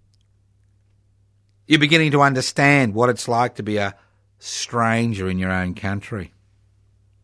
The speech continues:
You begin to understand what it's like to be ostracised and marginalised, pushed aside, left alone. You're beginning to understand."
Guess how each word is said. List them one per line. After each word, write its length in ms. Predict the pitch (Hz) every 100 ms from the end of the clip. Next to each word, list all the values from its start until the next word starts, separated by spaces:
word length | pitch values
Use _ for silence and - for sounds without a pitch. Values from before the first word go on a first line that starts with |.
| _ _ _ _ _ _ _ _ _ _ -
You 100 | 135
begin 300 | 165 185 165
to 140 | 160
understand 640 | 156 151 - - 147 143
what 100 | 127
it's 180 | 117 -
like 300 | 117 117 110
to 100 | 120
be 200 | 104 101 - -
ostracised 880 | 123 - - 117 - 101 87 87 92
and 140 | 87
marginalised, 1160 | 90 95 101 104 - 101 82 80 78 76 - - _ _ _ _ _ _ _ _ _
pushed 300 | - 165 -
aside, 640 | 113 - 123 120 110 80 - - - _ _ _ _ _ _ _ -
left 280 | 127 135 120
alone. 480 | 104 113 113 82 - - - - - - - - _ - _ _ _ _ _ -
You're 100 | 110
beginning 280 | 113 110
to 100 | 92
understand." 680 | 90 85 - 95 92 92 80